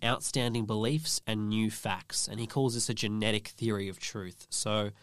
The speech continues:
when we discover a new fact about the world, psychologically what we have to do is we have to sort of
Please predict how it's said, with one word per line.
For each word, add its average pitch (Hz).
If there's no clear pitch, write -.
when 120
we 156
discover 143
a 117
new 117
fact -
about 110
the 113
world, 101
psychologically 117
what 107
we 110
have 107
to -
do 104
is 101
we 104
have 107
to 107
sort 104
of 98